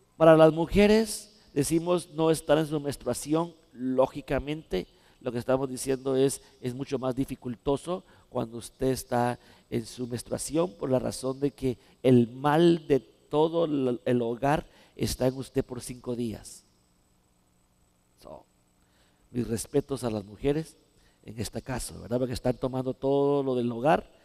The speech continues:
y lo están sacando. Eh, la hora es tres de la mañana,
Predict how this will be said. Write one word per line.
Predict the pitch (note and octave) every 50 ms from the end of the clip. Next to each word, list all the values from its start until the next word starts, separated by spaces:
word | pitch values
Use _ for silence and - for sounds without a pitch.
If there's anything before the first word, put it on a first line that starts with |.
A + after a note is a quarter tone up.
| _ _ _ _ _
y | - C3
lo | A#2+ A#2
están | G#2 - - A#2 A#2+ A2+
sacando. | - - A#2 - - B2 A#2 A2+ F#2+ - - _ _ _ _ _ _ _ _ _ _ _ _ _ _ _ _ _ - _ _ _ _ _
Eh, | C#3 B2+ B2+ B2+ A#2+ A#2 A#2 A2+ G#2 - _ _ _ _ _ _ _ _ _ _ _ _ _ _ _ _ _ _ _ _ _ _ _ _ _ _ _ _ _ _ _ _ _ _ -
la | C3 B2+ B2+ C3
hora | C#3+ D#3+ E3+ F#3 G3 G#3
es | F3 E3+ F3+ F3 - - - -
tres | - D3+ D#3+ D#3+
de | D#3
la | D#3+ D3+ C#3+
mañana, | C3 C3+ C3 C3+ A#2+ G#2+ F2+ -